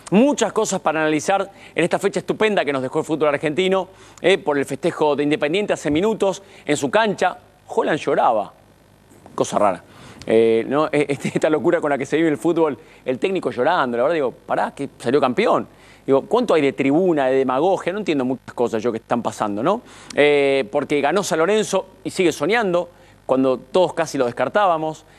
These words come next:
Eh, y porque el fútbol en este fin de semana dejó mucha tela para cortar, e incluso con técnicos que se han ido. Hasta hace poco tiempo hablábamos de la maravilla de Alfaro, ¿no? Y Alfaro perdió con Estudiantes y tuvo que irse. Bienvenidos a Debate Final,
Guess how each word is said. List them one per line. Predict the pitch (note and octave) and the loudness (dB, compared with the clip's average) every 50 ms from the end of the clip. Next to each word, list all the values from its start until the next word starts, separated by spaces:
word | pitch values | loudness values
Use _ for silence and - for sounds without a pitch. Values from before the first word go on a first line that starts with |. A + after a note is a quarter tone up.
| - - - - - - - - - | -20 -20 -20 -20 -20 -20 -20 -8 0
Eh, | - C#3+ D3 C#3+ C#3+ C#3+ - | 2 4 4 4 2 0 0
y | - E3+ E3 | -2 -4 -2
porque | - - D#3+ B2+ E3+ | -2 -4 -2 -2 -2
el | D#3+ | -2
fútbol | - - A3 G3 F#3+ G3 G3 - - - - | -2 -2 -2 0 0 0 0 -2 -6 -6 -2
en | C#3+ D#3 | 0 0
este | F#3+ F3+ G3+ | 0 0 0
fin | - F#3+ F#3+ | -2 0 -2
de | D#3+ | -2
semana | - E3 F3 F#3 F#3 | -2 -2 -2 0 0
dejó | E3 D#3 - - E3 | 0 0 -2 -2 -4
mucha | F3+ G#3 F3 - C#3 | -4 -4 -4 -4 -2
tela | D3+ D#3 D3+ | 0 0 0
para | C#3+ D3 D#3 | 0 0 -2
cortar, | E3+ - - C4+ C4 - - | -2 0 -2 -2 -2 -2 -2
e | G#3+ | 0
incluso | G#3 G#3+ F3+ D4 D#4+ B3+ - A3+ | 0 2 2 2 2 2 2 0
con | G3+ G3+ | -2 -2
técnicos | F#3+ B3+ C#4 B3+ G3 E3+ | 0 0 0 0 -2 -2
que | |
se | - G#3+ | -2 -2
han | G#3+ G#3 | 0 0
ido. | F3+ D3+ C#3 B2 A2 - - - - - - - | 2 2 2 2 0 -2 -6 -14 -20 -20 -10 -8
Hasta | G3 - C#4 | -4 -2 0
hace | A3 A3 G#3 | 0 2 0
poco | A3 G#3 G#3 G3 | 2 0 0 0
tiempo | B3+ C#4 A#3 A3+ | 0 0 0 2
hablábamos | F#3 F3+ G3+ G3+ F#3+ F3 D#3+ | 2 2 2 2 0 -2 -2
de | D#3+ | -2
la | D#3 D#3+ | -2 0
maravilla | D#3+ D#3+ D#3+ E3+ G#3 A3 F#3+ G3 | 0 0 0 0 0 0 0 0
de | E3+ D#3 | 0 0
Alfaro, | D3 - - A2+ G2+ G#2 A2 | 0 -2 -4 -4 -2 -4 -6
¿no? | C#3 G#3+ C#4+ - - _ _ - - - - - - - - - - | -6 -8 -10 -12 -18 _ _ -20 -20 -20 -20 -20 -20 -20 -18 -2 0
Y | C#3+ | 2
Alfaro | D3 C#3+ F#3 G3 F#3+ | 2 4 2 2 2
perdió | D3 D#3+ E3+ F3+ | 2 0 0 0
con | F3 E3 | 0 0
Estudiantes | D3 - F#3 G3+ F3 D#3 | -2 -4 -4 -4 -6 -4
y | - | -2
tuvo | D#3+ D3+ C#3+ | 0 0 2
que | A2+ B2 | 2 0
irse. | A#2 G#2 G2 - - F#2 - - _ - - - - - - - | 0 -2 -4 -6 -12 -16 -16 -18 _ -20 -20 -20 -20 -20 -4 0
Bienvenidos | C#3+ F3 F#3 G3 A3+ A#3+ G3 G3+ | 2 2 4 4 2 2 2 2
a | F#3+ | 2
Debate | G3 G3 G3 E3+ F3+ | 4 4 2 0 -2
Final, | - F#3 G3+ A3 A3 G#3+ | -2 -2 0 0 -2 -2